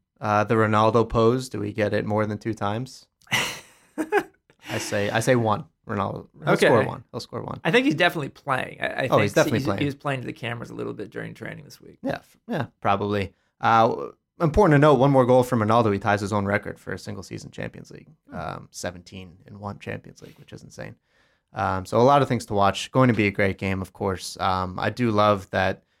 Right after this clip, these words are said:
Speaker 1: you know, these two city rivals have to travel to another country to play this game, but it, uh, but it, it makes for,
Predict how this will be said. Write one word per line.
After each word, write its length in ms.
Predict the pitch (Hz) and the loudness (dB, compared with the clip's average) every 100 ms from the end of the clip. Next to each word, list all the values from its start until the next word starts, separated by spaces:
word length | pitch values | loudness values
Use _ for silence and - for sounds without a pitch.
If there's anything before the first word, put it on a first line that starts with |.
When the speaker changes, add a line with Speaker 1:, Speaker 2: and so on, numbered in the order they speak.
| _ - | _ -6
Speaker 1:
you 80 | |
know, 100 | 101 | -2
these 180 | 98 95 | 0 -2
two 300 | - 117 101 | -2 -4 -4
city 300 | - - 117 | -8 -4 -2
rivals 540 | 107 98 101 98 95 95 | 2 2 2 0 -4 -6
have 140 | 92 | -8
to 120 | - 90 _ | -10 -14 _
travel 300 | - 107 101 104 | -4 -2 -2 -4
to 100 | 113 | -4
another 220 | 101 98 | -4 -4
country 280 | 104 101 98 | -6 -6 -8
to 80 | |
play 200 | - 101 | -6 -4
this 200 | 92 92 | -4 -8
game, 240 | - 95 92 | -12 -12 -8
but 160 | 95 | -8
it, 200 | 95 98 _ _ _ _ | -8 -10 _ _ _ _
uh, 360 | - 98 92 92 | -4 0 0 0
but 180 | - 98 | -4 -8
it, 160 | 98 - | -8 -12
it 80 | 110 | -10
makes 220 | 98 92 | -8 -8
for, 200 | - 69 | -12 -20